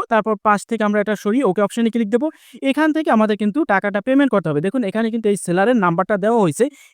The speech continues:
এখান থেকে আমরা এই নাম্বারটি কপি করে নিব। তো এই নাম্বারে আমরা ক্যাশ আউট করে টাকা পাঠিয়ে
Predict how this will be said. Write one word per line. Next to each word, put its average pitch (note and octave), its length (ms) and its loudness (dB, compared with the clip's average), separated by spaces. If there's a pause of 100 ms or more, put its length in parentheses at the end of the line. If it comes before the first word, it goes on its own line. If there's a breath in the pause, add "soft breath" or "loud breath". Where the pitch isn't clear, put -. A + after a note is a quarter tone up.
(100)
এখান C4+ 220 4
থেকে D#4 200 -2
আমরা G3+ 160 2
এই F#3+ 120 2
নাম্বারটি G3 280 0 (120)
কপি C4 240 2
করে G#3+ 180 6
নিব। C3 100 0 (300 soft breath)
তো C#4+ 60 -14 (160)
এই E4 160 4
নাম্বারে A3 380 2
আমরা E3+ 120 -2 (120)
ক্যাশ A#3 260 0
আউট C4 220 2
করে C4+ 120 0 (100)
টাকা A3+ 220 -2
পাঠিয়ে A#3 240 -4